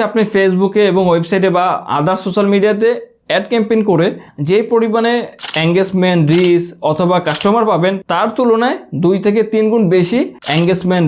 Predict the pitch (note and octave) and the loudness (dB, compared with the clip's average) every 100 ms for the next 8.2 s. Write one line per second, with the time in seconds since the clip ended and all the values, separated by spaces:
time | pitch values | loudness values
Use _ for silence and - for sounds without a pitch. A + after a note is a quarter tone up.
0 | D3 F3+ F3+ D#3+ C3+ C3 E3+ F#3+ G#3 D3 | 2 2 2 0 -2 0 2 2 -2 -4
1 | A3 G#3 G#3+ A3+ A3 A3 C4 B3+ A#3+ - | -2 0 0 0 0 0 -2 -2 -4 -2
2 | E3 A2+ - E3 F3 B3 - - - D3 | -4 -4 -6 -4 -2 -4 -6 -18 -8 -6
3 | A3 A3 A3+ B3 F#3+ F#3+ F#3+ G#3+ A#3 F#3 | -2 0 0 0 0 0 0 -2 0 0
4 | G3+ G3+ F#3+ G3+ G#3 C#3+ D#3 D#3 D3+ F3+ | 0 0 0 0 -2 -2 -2 -2 -2 -2
5 | D3 C#3+ F3+ - - - E3+ E3 F3 G#3+ | -2 -2 -4 -8 -18 -6 0 2 2 2
6 | G#3+ G#3+ G#3 F#3+ G#3 G#3+ A3 A3 A3+ E4+ | 2 2 0 0 0 0 0 0 -2 -2
7 | - E3 E3+ F#3 E3+ G#3+ A#3+ A#3 E3+ G3+ | -6 -4 -2 0 0 0 0 0 -2 0
8 | G3+ | 0